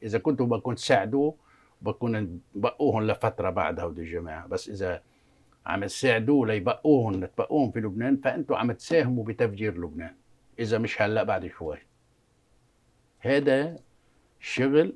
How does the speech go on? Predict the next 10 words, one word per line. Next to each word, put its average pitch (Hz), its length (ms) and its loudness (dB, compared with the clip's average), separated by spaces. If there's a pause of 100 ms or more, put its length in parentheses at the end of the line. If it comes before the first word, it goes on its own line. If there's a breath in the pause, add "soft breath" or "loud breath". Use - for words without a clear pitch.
هذا 117 360 0
الموقف 113 460 -2
الأوروبي 92 640 -6
اللي 76 300 -10
دعا 95 440 2
إلى 82 360 -4
إسكان 110 400 -2
النازحين، 92 640 -6
توطين 95 380 -6
النازحين 90 520 -8